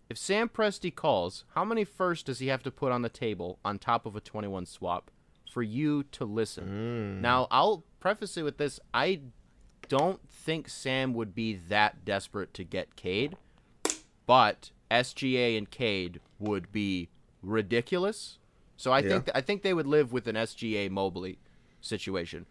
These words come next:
Speaker 1: Throw Poku out there,
Speaker 2: Well, they
Speaker 1: too.
Speaker 2: got Moses Brown.
Speaker 1: Moses
Speaker 2: They
Speaker 1: Brown, who had, what, seventeen and sixteen at the half last night.
Speaker 2: Yeah,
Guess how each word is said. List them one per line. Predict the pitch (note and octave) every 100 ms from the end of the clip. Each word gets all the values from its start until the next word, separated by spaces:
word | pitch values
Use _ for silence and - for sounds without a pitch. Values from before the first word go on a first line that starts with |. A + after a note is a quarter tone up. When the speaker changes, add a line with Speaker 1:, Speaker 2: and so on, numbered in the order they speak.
| _ -
Speaker 1:
Throw | B2
Poku | - D3 C#3 B2 G#2
out | F#2 -
there, | G#2
Speaker 2:
Well, |
they | G#2+
Speaker 1:
too. | A2
Speaker 2:
got | A#2
Moses | G2+ G#2+ G#2 G2+
Brown. | - G2+ A#2+ A#2+ F#2+ - - - - - -
Speaker 1:
Moses | D#3 A#3 E3 C3+
Speaker 2:
They |
Speaker 1:
Brown, | D#3+ G#3 G3+
who | C#3+ C#3
had, | C#3+ C3
what, | B2+ -
seventeen | - E3 F3+ - E3
and | A#2+
sixteen | - E3+ - C#3+
at | A#2+ -
the |
half | F#2+ B2+ F#3 G3+ G#2
last | F2 F#2 F2+
night. | E2+ G2 -
Speaker 2:
Yeah, | F2+ G#2+ G#2